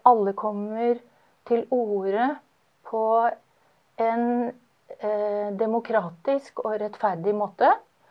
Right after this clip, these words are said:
eh, og at, eh, så, slik at det blir en inkluderende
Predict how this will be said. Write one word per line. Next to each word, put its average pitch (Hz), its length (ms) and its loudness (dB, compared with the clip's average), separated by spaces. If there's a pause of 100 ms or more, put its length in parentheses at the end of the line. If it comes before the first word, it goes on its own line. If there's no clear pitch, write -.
(580)
eh, 226 520 2 (120)
og 226 540 2 (120)
at, 208 640 -6 (240)
eh, 226 400 -2 (160)
så, 233 240 -2
slik 226 240 0
at 214 80 -2
det 240 120 6
blir 214 200 4
en 214 140 -2
inkluderende 202 800 0